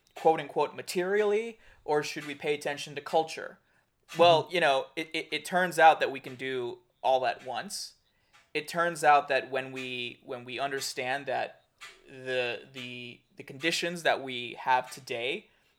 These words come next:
Speaker 1: and the economy, the society that we have today was already planned in the past, right? The investments and the decisions that were, were already made. And so therefore we can make commitments to all kinds of things about the future and get that process going,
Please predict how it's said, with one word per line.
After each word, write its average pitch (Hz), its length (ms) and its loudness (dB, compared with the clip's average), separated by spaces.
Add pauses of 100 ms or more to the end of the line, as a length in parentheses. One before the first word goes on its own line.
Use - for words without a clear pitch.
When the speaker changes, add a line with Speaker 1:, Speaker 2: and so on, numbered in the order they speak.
(120)
Speaker 1:
and 127 160 -8
the 123 140 -10
economy, 131 680 -4 (340)
the - 60 -20
society 131 500 2
that 123 140 0
we 127 80 -8
have 123 220 -2
today 127 460 -6 (180)
was 147 160 0
already 160 380 6
planned 123 440 -8
in 120 120 -14
the - 60 -14
past, - 560 -6 (440)
right? 127 240 0 (340)
The 131 160 -6
investments 143 800 0
and 131 80 -12
the 120 60 -20
decisions 135 500 -10
that 123 140 -2
were, 127 120 -6
were 135 260 2
already 156 360 8
made. 120 360 -8 (300)
And 139 140 -8
so 147 160 2
therefore 156 500 4
we 151 120 -4
can 147 160 -12
make 139 180 -4
commitments 143 560 -8
to 147 140 0
all 165 140 6
kinds 180 380 2
of - 80 -14
things 123 200 -8
about 113 280 -6
the 127 80 -16
future 127 340 -10
and 127 240 -10
get 147 220 0
that - 220 0
process 101 560 -4
going, 143 560 -4